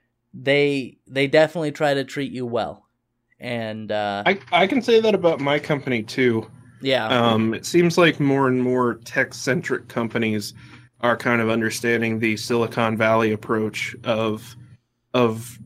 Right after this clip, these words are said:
Speaker 2: treating your employees right and then getting more out of that.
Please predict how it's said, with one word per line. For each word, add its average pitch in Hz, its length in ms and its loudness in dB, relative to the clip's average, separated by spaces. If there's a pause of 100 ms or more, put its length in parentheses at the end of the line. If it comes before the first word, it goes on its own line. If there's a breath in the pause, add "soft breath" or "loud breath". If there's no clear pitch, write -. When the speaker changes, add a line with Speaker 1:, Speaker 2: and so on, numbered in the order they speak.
(280)
Speaker 2:
treating 113 500 2
your 107 140 4
employees 110 600 2
right 107 340 2 (220)
and 113 260 -2
then 110 200 -2
getting 107 280 -2
more 107 220 -4
out 104 160 -4
of 101 120 -6
that. 104 220 -2